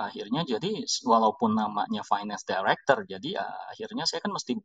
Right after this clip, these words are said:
ya, sedikit banyak terlibat dalam urusan macam-macam ya, karena direkturnya cuma dua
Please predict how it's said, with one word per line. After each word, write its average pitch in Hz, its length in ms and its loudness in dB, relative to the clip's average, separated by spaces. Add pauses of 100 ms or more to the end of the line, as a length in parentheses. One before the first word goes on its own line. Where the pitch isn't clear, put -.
(480)
ya, 104 320 0
sedikit - 320 -4
banyak 123 320 4
terlibat 113 500 4
dalam 107 300 -2
urusan 110 420 -4
macam-macam - 600 -4 (180)
ya, 95 160 -8
karena 107 240 -8
direkturnya - 420 -4
cuma 120 160 -4
dua 147 240 4